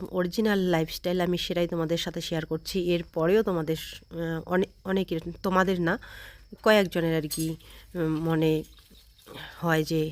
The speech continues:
আমি নাটক করছি। এমনভাবে একটা কমেন্ট করছে, কমেন্টটার আমি, মানে, উচ্চারণ করতে পারি না, আমার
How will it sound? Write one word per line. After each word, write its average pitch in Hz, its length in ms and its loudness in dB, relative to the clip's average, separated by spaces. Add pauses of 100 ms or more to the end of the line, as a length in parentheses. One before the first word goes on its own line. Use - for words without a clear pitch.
(120)
আমি 160 200 -2
নাটক 156 360 -6
করছি। 156 400 -8 (1600)
এমনভাবে 220 520 4
একটা 208 220 -2
কমেন্ট 185 380 0
করছে, 175 500 -2 (100)
কমেন্টটার 170 460 0
আমি, 175 440 0 (460)
মানে, 185 260 -2
উচ্চারণ 220 520 2
করতে 170 300 -2
পারি 151 260 -4
না, 160 160 -4 (800)
আমার 190 260 0